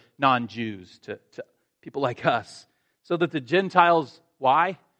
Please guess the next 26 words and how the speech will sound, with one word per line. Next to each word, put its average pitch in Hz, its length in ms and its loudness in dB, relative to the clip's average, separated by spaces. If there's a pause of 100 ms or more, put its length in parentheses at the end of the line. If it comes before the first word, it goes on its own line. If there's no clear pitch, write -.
(180)
May 131 100 -4
glorify 143 800 2
God. 113 560 -4 (840)
Paul 196 280 6 (180)
did 226 220 4
what 269 160 12
he 269 100 4
did 165 520 6 (1120)
that 151 180 -4
God 175 380 6
might 160 180 0
be 139 80 -6
glorified, 143 640 4
that 123 160 -8
Christ 185 460 0
might 160 200 -2
be 151 120 -4
exalted. 143 760 0 (840)
So 175 80 2
what, 226 220 2 (320)
again, 143 300 -2
<laughs> - 0 -
what, - 260 -10
what 185 140 0
about 175 240 0
us? 131 400 -2